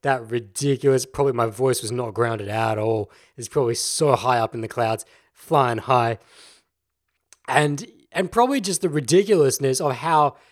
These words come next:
my intent was so far off. They're like, "Why didn't you do this twenty minutes ago?" You know, "Wha-, what the fuck's wrong with you?" You know, that type of <laughs> it's like, and if that had happened and she had gone, "Oh, yeah, so, uh,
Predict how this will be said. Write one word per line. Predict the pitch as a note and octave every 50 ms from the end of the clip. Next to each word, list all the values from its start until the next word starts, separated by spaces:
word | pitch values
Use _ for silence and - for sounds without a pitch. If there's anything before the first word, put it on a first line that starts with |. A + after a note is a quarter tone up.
| _ _ -
my | C3+ D3 C#3+
intent | C3+ C3 B2+ - - F3 F3 E3+
was | D3+ C3+ B2+ -
so | - E3+ D#3 E3
far | D#3+ - E3+ D#3+ D#3 C#3 C3 F#3
off. | F3 A2+ - - _ _ _ _ _ _
They're | - C#3+
like, | C#3+ C3+ -
"Why | D3 E3 F3+ G3+
didn't | G3+ G3 G3 F3
you | F3
do | D3 C3+ F3 G#3
this | - - -
twenty | - - G3+ F#3 D3+
minutes | C#3+ C#3+ F#3 A#3 A#3+ A#3+ -
ago?" | C3 A#2 A2 - - - _ _ _ _ _ _ _ _ _
You | - E3+
know, | D3 C3 F3 A3 A#3 B3 _ _
"Wha-, | - E3+ - _
what | _ _
the | - -
fuck's | - - - - - - _ _ _ -
wrong | C#4 C4+
with | F3 - - -
you?" | A2+ - _ _ - - - _
You | - D#3+
know, | D3+ C#3+
that | F3 G3+ -
type | - G3 E3 E3
of | E3+
<laughs> | - - - C3+ - - - _ _ _ _ _ _
it's | -
like, | D4+ C#4 G3+ - - G3+ F#3+ - - - - -
and | G3 G#3+
if | A3+ F#3
that | G#3+ A3+ A#3 A#3+
had | A#3 F#3+
happened | G3+ G3 G#3 G#3 - A#3+ A#3 -
and | - D#3+ D3
she | - - F3+
had | E3+ D#3+
gone, | D#3+ E3 D#3 D3+ F3+ F3+
"Oh, | D#3+ E3 E3 E3 D#3+
yeah, | D#3 C#3+ D3 F#3 F#3 E3+ D3 C3
so, | A#2 - C#3+ C#3+ C#3+ C#3+ C#3
uh, | C3+ C3+ C3 C3 B2+